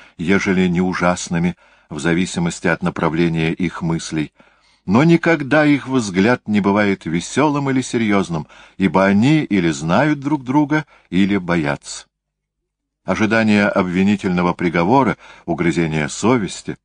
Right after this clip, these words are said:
тоска придают гуляющим во дворе беспокойный и растерянный вид,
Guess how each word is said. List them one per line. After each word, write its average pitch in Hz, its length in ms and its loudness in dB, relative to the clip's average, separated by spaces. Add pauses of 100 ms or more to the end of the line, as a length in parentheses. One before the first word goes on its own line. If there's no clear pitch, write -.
(140)
тоска - 640 -2 (420)
придают 156 460 4
гуляющим 143 640 2
во 113 100 0
дворе 107 320 2
беспокойный 139 840 0
и - 100 -2
растерянный 123 680 0
вид, 101 440 -2